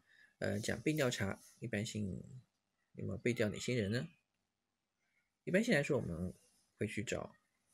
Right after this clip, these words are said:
对方公司的H R，因为H R对候选人的这个基本情况呢比较了解，作为同行，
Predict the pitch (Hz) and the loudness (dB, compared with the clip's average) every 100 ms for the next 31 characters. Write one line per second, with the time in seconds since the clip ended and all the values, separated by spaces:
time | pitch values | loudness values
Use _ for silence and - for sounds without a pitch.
0 | - _ - 107 113 117 123 120 120 - | -20 _ -4 0 0 0 -2 -4 -2 -2
1 | 139 - _ _ _ _ _ _ - 127 | -4 -6 _ _ _ _ _ _ -4 -2
2 | - 160 170 147 117 131 123 - - - | 0 0 -2 0 0 0 -2 -2 -4 -6
3 | 110 - - - - - 67 - - 113 | -6 -6 -4 -4 -4 -4 -6 -6 -6 -4
4 | 123 - - - - - 67 - - _ | -4 -4 -8 -6 -4 -2 -2 -4 -10 _
5 | _ _ - - - - _ _ - 160 | _ _ -20 -20 -20 -20 _ _ 4 8
6 | 160 165 - 127 - 104 131 170 | 8 6 0 -2 -2 -2 -2 -6